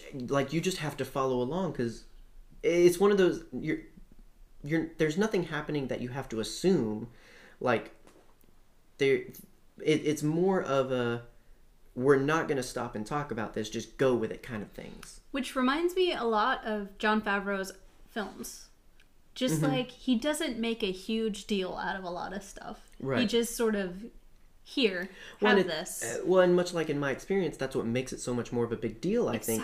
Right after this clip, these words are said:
Speaker 1: is it's,
Speaker 2: Exactly.
Speaker 1: I would have freaked out if they had done some big epic intro, but at the same time, them just, "Oh, there's more Mandos.
Speaker 2: Have
Speaker 1: What
Speaker 2: some
Speaker 1: the heck?"
Speaker 2: Mandos.
Speaker 1: Because there was no lead up. There was no cool scene preparation. There, it was
Speaker 2: Mm-hmm.
Speaker 1: just,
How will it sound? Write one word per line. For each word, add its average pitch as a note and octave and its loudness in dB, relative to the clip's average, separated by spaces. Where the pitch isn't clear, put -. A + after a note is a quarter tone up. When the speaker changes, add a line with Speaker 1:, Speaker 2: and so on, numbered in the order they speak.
Speaker 1:
is A#2 2
it's, A2 0
Speaker 2:
Exactly. G2 -12
Speaker 1:
I D3+ 4
would G3 8
have F3 4
freaked E3 0
out D3 0
if B2+ -6
they B2 2
had A#2 -2
done B2+ 0
some B2 -2
big C3+ 0
epic A2+ -4
intro, D3 -2
but A#2 -2
at - -4
the B2+ -8
same C#3+ -2
time, C3+ -2
them C#3+ 2
just, C3 -6
"Oh, G3+ 10
there's F#3+ 10
more A3 10
Mandos. F3+ 8
Speaker 2:
Have D3+ 6
Speaker 1:
What G#3+ 10
Speaker 2:
some C#4 4
Speaker 1:
the F#3+ 10
heck?" G3+ 6
Speaker 2:
Mandos. - -8
Speaker 1:
Because F3+ 8
there F3 6
was D#3 4
no D3+ 4
lead D#3 0
up. - -4
There B2 0
was B2 -4
no C3 2
cool D3 0
scene E3 0
preparation. G#2+ -4
There, A#2+ 4
it C3 8
was - 4
Speaker 2:
Mm-hmm. A#2+ -4
Speaker 1:
just, - -10